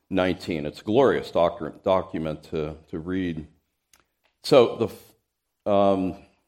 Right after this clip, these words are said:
so really you had the effectual call. I put that little diagram in the email, but you had the effectual call,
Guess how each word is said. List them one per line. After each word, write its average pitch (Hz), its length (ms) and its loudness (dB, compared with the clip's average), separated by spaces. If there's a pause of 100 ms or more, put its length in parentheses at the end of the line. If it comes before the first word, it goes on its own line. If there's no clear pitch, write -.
(640)
so 131 80 2
really 190 240 10
you 131 100 4
had 127 240 6
the 113 100 2
effectual 139 680 2
call. 120 440 8
I 104 60 6
put - 240 -4
that 113 220 4
little 104 400 2
diagram 107 760 2
in 98 100 -2
the 90 200 -6
email, 107 440 4
but 98 160 -2
you 101 100 -4
had 113 140 0
the 113 100 2
effectual 135 640 0
call, 104 600 2